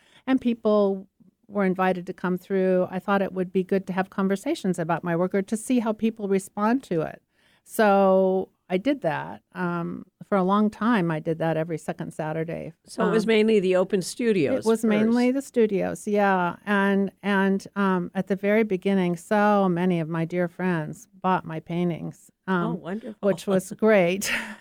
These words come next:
Speaker 1: <laughs> I like for them to go to new homes. I don't wanna keep 'em in the racks. Um, so that was incentive for me. Um, and then strangers started buying my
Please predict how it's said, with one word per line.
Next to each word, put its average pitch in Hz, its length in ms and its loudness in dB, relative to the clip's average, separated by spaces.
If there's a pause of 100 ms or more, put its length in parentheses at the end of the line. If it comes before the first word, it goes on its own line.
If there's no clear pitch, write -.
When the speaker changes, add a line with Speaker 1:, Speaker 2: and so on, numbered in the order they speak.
(100)
Speaker 1:
<laughs> - 340 0
I 240 120 2
like 240 320 0
for 254 120 -2
them 196 220 2
to 190 80 -2
go 185 180 0
to 175 120 2
new 175 200 2
homes. 175 540 0
I 180 80 0
don't 190 200 -2
wanna 190 340 0
keep - 280 -8
'em 185 140 0
in 170 100 -4
the 170 100 -4
racks. 170 680 -6 (480)
Um, 190 320 4
so 214 220 2
that 220 440 4 (320)
was 202 280 0
incentive 185 600 0
for - 180 -6
me. 170 400 -8 (520)
Um, 180 540 0 (540)
and 202 180 2
then 226 480 2 (200)
strangers 202 680 -2
started 165 400 -4
buying 165 380 -6
my 156 160 -12